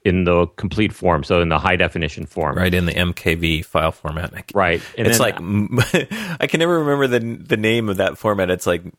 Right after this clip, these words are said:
Speaker 2: <laughs> I'm gonna mutilate it. It's like Mushka or something like the Mushka.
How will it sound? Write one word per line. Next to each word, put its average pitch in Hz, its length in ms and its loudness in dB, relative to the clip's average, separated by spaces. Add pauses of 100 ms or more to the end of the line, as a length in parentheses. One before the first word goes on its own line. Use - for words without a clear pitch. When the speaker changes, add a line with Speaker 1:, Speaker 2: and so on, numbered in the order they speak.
Speaker 2:
<laughs> - 580 -6
I'm 104 100 0
gonna 120 160 -2 (260)
mutilate 92 480 2
it. 90 40 2
It's 87 100 -4
like 87 100 0
Mushka 101 520 0
or 78 140 0
something 87 380 -6
like - 160 -4
the 95 80 -10
Mushka. 95 640 -2